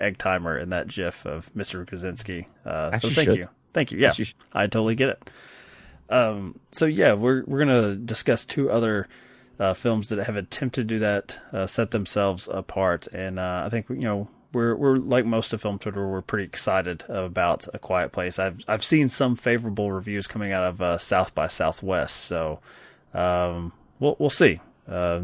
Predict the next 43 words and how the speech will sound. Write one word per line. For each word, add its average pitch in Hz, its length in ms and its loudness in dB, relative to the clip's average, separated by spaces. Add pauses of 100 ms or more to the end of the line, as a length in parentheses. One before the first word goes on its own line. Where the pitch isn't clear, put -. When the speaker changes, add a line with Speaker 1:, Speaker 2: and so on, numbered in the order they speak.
(200)
Speaker 1:
Hyro 110 500 6
is, 92 200 -2
Hyro 120 580 6
gives 110 220 2
no 110 100 6
respect 92 440 0
to - 60 -4
South 92 280 2
by 76 140 0
Southwest. 85 680 -2
Uh, 82 280 0 (280)
listeners 127 380 6
can't 104 200 2
see, 104 200 2
but 87 160 -2
he's 101 180 0
just - 300 -2 (480)
shaking 98 400 6
his 90 120 -2
head. 82 260 2
That 98 180 2
is 90 100 -2
Speaker 2:
No, 185 140 8
Speaker 1:
that 170 100 10
Speaker 2:
I 170 60 10
mean, 123 280 6 (640)
uh, 123 400 8
I, 123 240 4
some 120 180 0
of 123 40 6
the 110 80 6
people 101 240 6
in 90 80 6
Austin 92 320 4
have 90 300 0
questionable 90 480 2
tastes. - 600 -2 (100)
You 127 80 -4
know, 76 160 -2
they'll 92 100 -2
just 87 240 -4 (460)
d-, 107 100 -12 (160)
do 107 340 2